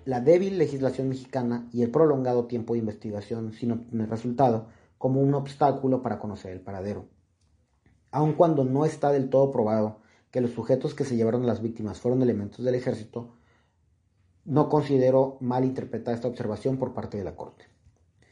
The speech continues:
En esta motivación de la Corte se vuelve a observar el contexto del país mexicano.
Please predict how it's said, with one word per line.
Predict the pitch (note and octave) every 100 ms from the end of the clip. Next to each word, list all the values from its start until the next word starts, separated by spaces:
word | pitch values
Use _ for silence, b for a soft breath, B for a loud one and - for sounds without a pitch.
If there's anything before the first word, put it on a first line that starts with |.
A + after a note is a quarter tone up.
| b b b _
En | B2+
esta | D#3 D#3+ F3+
motivación | E3 D3+ C3 A2+ A2 C#3 C#3
de | C3+
la | A#2+
Corte | - A#2 C3
se | B2+
vuelve | A#2+ A#2 B2+
a |
observar | B2 A#2 A2+ A2+
el | A2+
contexto | A2 A2 - -
del | A2+ G#2+
país | E2+ D#2+
mexicano. | F#2+ G2 - G2 F2+